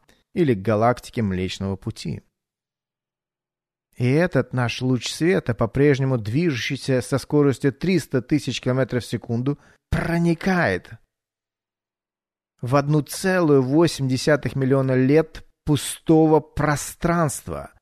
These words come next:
прежде чем достигнет края галактики Андромеды, которая находится еще достаточно близко к Земле, чтобы ее можно было рассмотреть невооруженным глазом.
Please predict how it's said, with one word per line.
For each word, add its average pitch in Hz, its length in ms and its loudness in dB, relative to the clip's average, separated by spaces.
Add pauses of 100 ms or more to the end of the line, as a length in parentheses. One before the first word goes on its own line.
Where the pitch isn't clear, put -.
(320)
прежде 151 260 4
чем 139 240 2
достигнет 135 640 0
края 135 360 2
галактики 120 920 0
Андромеды, 120 1000 0 (500)
которая 123 360 0
находится 113 540 -2
еще 107 200 -6
достаточно 107 960 -2
близко 107 340 -6
к 98 60 -10
Земле, 147 400 -2 (400)
чтобы 156 260 0
ее 113 120 2
можно 113 220 -2
было 101 220 -4
рассмотреть 98 520 -8
невооруженным 95 520 -8
глазом. 131 360 -6